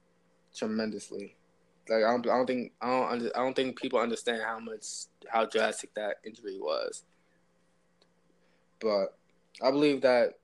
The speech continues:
regarding all that, having Russ, Paul George, and Carmelo Anthony, and Steven Adams too, like, though, that, that big four can keep up with the best of them, in my opinion.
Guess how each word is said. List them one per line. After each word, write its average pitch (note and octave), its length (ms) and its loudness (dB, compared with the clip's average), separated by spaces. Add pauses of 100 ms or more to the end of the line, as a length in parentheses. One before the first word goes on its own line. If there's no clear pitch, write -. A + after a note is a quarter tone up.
(160)
regarding C3 380 0
all B2 140 0
that, A#2+ 380 -2 (100)
having B2+ 420 -4
Russ, - 560 -6 (800)
Paul A#2+ 320 2
George, A2+ 520 -2 (200)
and A2+ 140 -12
Carmelo A2+ 380 0
Anthony, G#2+ 680 -6
and B2+ 180 0
Steven B2+ 280 -2
Adams A2+ 320 0
too, A2+ 280 -2 (840)
like, A2 280 0 (380)
though, C3+ 220 6
that, B2 260 -2
that B2+ 240 2
big C3+ 300 -4
four A#2+ 420 -4 (840)
can A2+ 600 -4 (840)
keep D3+ 260 -4
up B2 140 0
with A#2 100 -12
the - 60 -8
best - 260 -8
of - 60 -18
them, - 100 -18 (160)
in G#2 100 -16
my F2 140 -10
opinion. - 280 -12